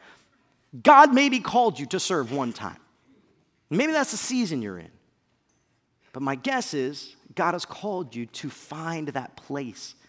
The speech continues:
that he planned long ago for you. And until you do, you're gonna be hurting and we're gonna be missing a part of ourselves. So, what I wanna do right now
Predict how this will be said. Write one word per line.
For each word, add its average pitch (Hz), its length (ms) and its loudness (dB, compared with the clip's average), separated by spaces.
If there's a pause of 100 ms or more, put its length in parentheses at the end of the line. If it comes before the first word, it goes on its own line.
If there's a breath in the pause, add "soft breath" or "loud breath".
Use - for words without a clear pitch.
(180 soft breath)
that 117 100 -10
he 175 140 -10
planned 135 360 -10
long 117 300 -10
ago 120 300 -12
for 107 240 -20 (120)
you. 87 180 -20 (480 soft breath)
And 113 100 -8
until 185 280 -6
you 214 180 -12
do, 226 340 -10 (680 soft breath)
you're 117 280 -6
gonna 196 180 -4
be 165 120 -6
hurting 151 380 -8
and 107 160 -10
we're 127 140 -6
gonna 131 180 -8
be 110 120 -10
missing 117 400 -10
a 123 60 -10
part 107 280 -12
of 98 120 -14
ourselves. - 600 -20 (680)
So, 135 220 -10 (720)
what 135 140 -8
I 143 40 -6
wanna 117 180 -10
do 98 100 -12
right 98 140 -12
now 98 140 -16